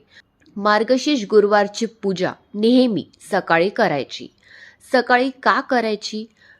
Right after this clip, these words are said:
कारण की सकाळची पूजा अधिक पवित्र मानली जाते. गुरुवार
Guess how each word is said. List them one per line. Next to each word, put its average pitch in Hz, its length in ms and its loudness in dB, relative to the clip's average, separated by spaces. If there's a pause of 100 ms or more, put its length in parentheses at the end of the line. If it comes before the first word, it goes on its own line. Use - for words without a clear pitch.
(120)
कारण 202 340 0 (100)
की - 120 -20 (260)
सकाळची 247 520 0
पूजा 202 460 -6 (220)
अधिक 220 440 2
पवित्र 233 500 2
मानली 175 480 -4
जाते. 196 380 -6 (460)
गुरुवार 226 580 0